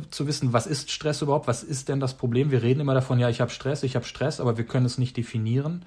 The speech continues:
Und um Dinge zu verändern, brauchen wir, wie gesagt, erstmal Bewusstsein, ne? Sind wir wieder bei Potenzialentwicklung.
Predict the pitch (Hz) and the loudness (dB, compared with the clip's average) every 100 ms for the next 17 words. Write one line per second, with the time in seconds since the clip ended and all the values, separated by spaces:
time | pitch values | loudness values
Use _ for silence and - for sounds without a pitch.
0 | - - - - 117 117 107 120 131 - | -18 -20 -20 -10 -4 -2 2 2 2 -2
1 | - 120 127 127 117 110 123 113 104 107 | -6 -2 2 2 0 -2 0 -2 -2 -2
2 | 107 104 113 - 113 107 104 131 131 156 | -4 -4 -6 -2 -2 -2 -4 -4 -4 -6
3 | 156 127 175 135 120 113 110 104 104 101 | -2 -2 -4 -6 -6 -6 -6 -4 -6 -6
4 | 107 101 98 117 120 139 127 139 147 143 | -6 -6 -6 -4 -2 -2 -4 -6 -4 -6
5 | 131 | -6